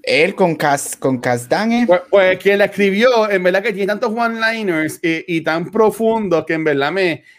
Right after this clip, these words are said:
Speaker 2: me encanta. Es como Vision hablándose del mismo en, en WandaVision. O sea, que la película me encanta. El reveal está cabroncísimo. Y
Speaker 1: Ah, el
Speaker 2: más
Speaker 1: screenplay
Speaker 2: aún
Speaker 1: es Lee Brackett y Lawrence Kasdan. Y la
Speaker 2: Gra-,
Speaker 1: historia,
Speaker 2: gracias.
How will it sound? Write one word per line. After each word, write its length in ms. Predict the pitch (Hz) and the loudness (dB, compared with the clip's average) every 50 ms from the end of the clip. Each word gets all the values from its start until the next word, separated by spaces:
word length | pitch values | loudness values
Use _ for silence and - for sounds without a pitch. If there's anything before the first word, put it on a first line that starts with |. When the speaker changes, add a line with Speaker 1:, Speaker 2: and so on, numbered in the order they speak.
| _ _ - | _ _ -4
Speaker 2:
me 160 | 131 151 151 | -2 -2 0
encanta. 640 | 143 135 - 156 165 185 196 185 - 151 143 143 147 | 0 -2 0 0 2 2 2 0 2 2 4 4 2
Es 60 | 147 | 2
como 280 | - 180 190 185 175 156 | 2 2 4 4 4 4
Vision 440 | 147 170 180 185 180 - 170 160 156 | 4 4 4 4 4 0 0 0 2
hablándose 520 | 147 147 147 147 151 160 165 165 165 180 | 0 2 2 0 0 0 -2 0 0 2
del 140 | 170 165 160 | 0 0 0
mismo 500 | 156 160 165 160 170 165 156 147 143 - - | -2 -2 -2 -2 -2 0 0 0 0 -2 -4
en, 540 | 139 139 139 135 131 123 120 110 107 104 _ _ _ _ _ _ _ _ - | -4 -4 -4 -4 -4 -6 -6 -8 -10 -12 _ _ _ _ _ _ _ _ -6
en 140 | - 151 147 | -4 -2 2
WandaVision. 640 | 151 151 151 147 147 139 156 175 170 - 156 135 | 2 2 4 4 2 4 4 2 0 0 0 0
O 20 | 127 | 2
sea, 180 | 127 151 147 | 4 2 2
que 240 | - 160 151 139 139 - - - _ _ - | 4 2 0 0 -2 -6 -20 -20 _ _ 0
la 260 | 160 165 165 170 170 | 0 2 2 2 2
película 320 | 160 180 180 175 185 202 202 | 2 4 2 2 2 2 0
me 100 | 208 220 214 | 0 0 -2
encanta. 560 | - - 175 160 160 151 - 160 160 165 165 | -2 0 0 0 0 0 2 2 2 2 2
El 220 | 202 185 180 180 175 | 2 2 4 4 4
reveal 680 | 190 185 185 165 190 214 233 247 247 254 254 262 254 - _ _ _ _ _ - _ - | 4 2 2 2 0 0 2 4 4 4 4 2 0 -8 _ _ _ _ _ -14 _ 0
está 1000 | 190 190 180 185 180 185 180 180 190 208 214 214 214 214 214 202 196 196 185 185 | 0 0 0 0 0 0 2 2 2 2 0 0 0 0 2 2 2 2 2 2
cabroncísimo. 1080 | - 170 165 170 175 170 - - - 185 202 190 226 208 190 175 160 156 156 156 156 - | 2 2 2 2 2 0 -2 0 -2 0 0 0 0 0 0 2 2 2 2 0 0 -2
Y 120 | - 165 165 | 0 0 2
Speaker 1:
Ah, 60 | 180 | 4
el 40 | 185 175 | 2 2
Speaker 2:
más 80 | 185 180 | 0 0
Speaker 1:
screenplay 400 | - 190 185 190 190 190 196 202 202 | 0 0 2 2 2 4 4 4 2
Speaker 2:
aún 100 | 202 208 | 2 2
Speaker 1:
es 440 | 208 202 202 202 196 190 185 175 - | 2 2 2 2 2 2 0 0 -2
Lee 260 | 147 156 160 170 175 175 | -2 -2 0 0 -2 -2
Brackett 600 | 165 180 185 185 190 190 - 196 190 185 180 - | 0 0 2 2 2 0 -2 -4 -4 -6 -6 -8
y 560 | - 143 151 151 147 143 143 139 135 135 135 135 | -6 -4 -2 -2 -2 -2 -2 -2 -2 -2 -2 0
Lawrence 400 | 135 135 139 143 147 151 151 - | 2 2 2 2 0 -4 -8 -4
Kasdan. 600 | - 147 139 139 131 131 117 110 104 101 98 - _ - | -2 -2 -2 -2 -2 -4 -4 -4 -6 -12 -14 -16 _ -6
Y 80 | 131 135 | -4 -2
la 60 | 131 131 | -2 0
Speaker 2:
Gra-, 140 | 131 143 | 2 2
Speaker 1:
historia, 220 | 143 151 170 165 | 2 2 4 2
Speaker 2:
gracias. 60 | 156 | 2